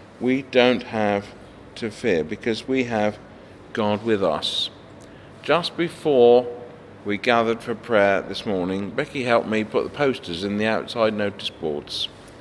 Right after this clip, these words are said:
and they proclaim verse ten from this psalm, "Be still and know that I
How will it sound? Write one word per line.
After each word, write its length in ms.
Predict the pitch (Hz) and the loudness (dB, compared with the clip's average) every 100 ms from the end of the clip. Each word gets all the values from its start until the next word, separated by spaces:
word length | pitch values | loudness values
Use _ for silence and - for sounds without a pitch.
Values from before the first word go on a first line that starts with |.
| - - - - - | -20 -20 -20 -20 -10
and 220 | 92 95 | -8 2
they 520 | 143 156 139 113 87 - - - - - - | 6 8 6 2 0 -6 -20 -20 -20 -20 -8
proclaim 680 | 98 - 117 107 101 98 | -8 -4 0 0 0 -4
verse 380 | - 110 110 - - | -4 0 0 0 -4
ten 460 | 147 110 82 76 - - - - - - - | -4 -4 -4 -8 -14 -20 -20 -20 -20 -20 -6
from 320 | 117 98 95 | 0 0 0
this 220 | 92 92 | -2 -2
psalm, 380 | - 101 80 82 | -2 -2 -2 -4
"Be 140 | 101 | -6
still 640 | 104 - - 139 135 139 143 - | -4 -6 0 2 2 0 -4 -10
and 360 | - 131 127 123 | -4 -2 -2 -4
know 560 | 107 98 87 80 80 87 - - - - - - - - | -2 0 0 0 -2 -4 -10 -20 -20 -20 -20 -20 -20 -8
that 420 | 90 85 - - - | -6 -6 -10 -16 -10
I 380 | 101 98 90 87 | -4 -2 -2 -4